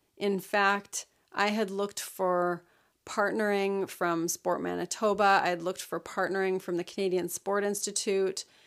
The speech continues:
and no one would partner with me. And I felt so convicted in the need for the facility for our Olympic athletes.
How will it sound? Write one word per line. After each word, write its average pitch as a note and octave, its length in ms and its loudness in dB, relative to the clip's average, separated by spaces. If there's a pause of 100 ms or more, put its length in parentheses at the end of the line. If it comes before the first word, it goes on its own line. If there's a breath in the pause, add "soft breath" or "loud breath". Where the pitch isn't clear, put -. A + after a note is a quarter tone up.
(320 soft breath)
and F3+ 540 2
no G#3+ 200 4
one A#3 200 2
would G#3 180 -2
partner F#3+ 400 0
with E3+ 220 -6
me. F3+ 300 -8 (480 soft breath)
And F#3 180 0
I F#3 100 2
felt F#3+ 360 0
so A3 360 2
convicted F#3+ 920 -2 (440 soft breath)
in F3+ 640 2
the F#3 160 -2
need F#3+ 720 2 (120)
for E3+ 580 0
the E3+ 100 -8
facility F#3+ 680 0
for E3+ 460 -2
our E3 200 0
Olympic G3 400 -4
athletes. G3 560 0